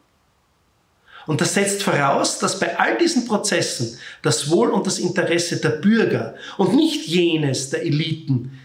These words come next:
sichtbar im Mittelpunkt steht. Es kann für die obersten Entscheidungsebenen keine Amnestie geben. Nur eine intakte, rechtsstaatliche Struktur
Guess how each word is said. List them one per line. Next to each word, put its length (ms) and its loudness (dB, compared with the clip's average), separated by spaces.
sichtbar 1160 -2
im 140 2
Mittelpunkt 560 -2
steht. 400 -8
Es 200 0
kann 300 0
für 140 -2
die 160 -4
obersten 400 0
Entscheidungsebenen 1000 0
keine 520 0
Amnestie 800 -2
geben. 480 -6
Nur 240 4
eine 260 0
intakte, 880 -2
rechtsstaatliche 960 -2
Struktur 720 -4